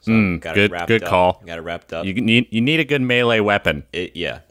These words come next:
Speaker 1: It's harder that, you know, you gotta take on all those Air Force guys.
Speaker 2: Right.
Speaker 1: Um, N S A, if you're listening, I'm not serious.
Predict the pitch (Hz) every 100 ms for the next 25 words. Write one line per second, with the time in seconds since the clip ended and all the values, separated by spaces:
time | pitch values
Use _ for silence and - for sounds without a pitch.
0 | _ 92 - 117 117 110 104 - 104 101
1 | 107 117 117 107 101 98 87 87 92 98
2 | 92 95 87 87 - _ - 98 95 -
3 | _ 76 76 73 73 _ - 95 98 87
4 | 92 90 - 82 82 71 90 82 82 -